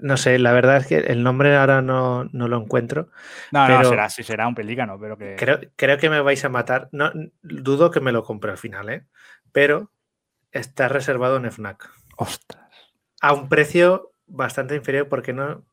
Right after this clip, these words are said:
Speaker 1: bueno, eh, lo típico de que ha bajado
Speaker 2: Sí,
Speaker 1: de
Speaker 2: el
Speaker 1: precio.
Speaker 2: cupón.
Speaker 1: Lo, y, y que estaba bajado de precio un veinticinco por ciento y tal, y estaba más barato de, de la salida, ¿no?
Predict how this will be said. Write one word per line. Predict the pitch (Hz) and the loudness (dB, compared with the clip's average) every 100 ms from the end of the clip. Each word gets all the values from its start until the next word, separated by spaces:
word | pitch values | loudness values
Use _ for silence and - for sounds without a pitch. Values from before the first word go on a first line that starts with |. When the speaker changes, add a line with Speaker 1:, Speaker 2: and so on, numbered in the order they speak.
| - | -16
Speaker 1:
bueno, | 123 113 107 - _ | -10 -10 -10 -18 _
eh, | - 113 | -12 -10
lo | 110 | -10
típico | 127 127 117 107 | -10 -12 -10 -8
de | 107 | -8
que | 104 | -8
ha | 117 | -4
bajado | 120 117 | -4 2
Speaker 2:
Sí, | 131 | 2
Speaker 1:
de | |
Speaker 2:
el | 110 | 2
Speaker 1:
precio. | 120 107 123 | -2 0 0
Speaker 2:
cupón. | 110 - _ - - - | 0 -8 _ -20 -20 -10
Speaker 1:
Lo, | - 151 - _ | 0 0 -2 _
y, | 175 156 139 139 135 135 | -6 -4 -2 -4 -4 -6
y | |
que | - | -4
estaba | 131 135 147 | 0 2 4
bajado | 147 - 139 | 4 4 4
de | |
precio | 139 139 139 139 | 4 0 0 -2
un | 131 | -2
veinticinco | 131 127 123 131 127 | -6 -6 -8 -6 -4
por | 127 123 | -4 -4
ciento | 135 123 | -6 -6
y | 127 | -6
tal, | 123 147 156 | -2 -2 -2
y | |
estaba | 120 - 113 110 110 | -6 -6 -8 -8 -10
más | 110 110 | -8 -4
barato | 113 110 - 113 | -2 -4 -4 -4
de, | 110 107 113 - | -4 -4 -8 -10
de | 120 | -6
la | 117 110 110 110 | -4 -4 -2 -2
salida, | 107 113 107 98 | -4 -10 -10 -12
¿no? | 98 127 | -12 -16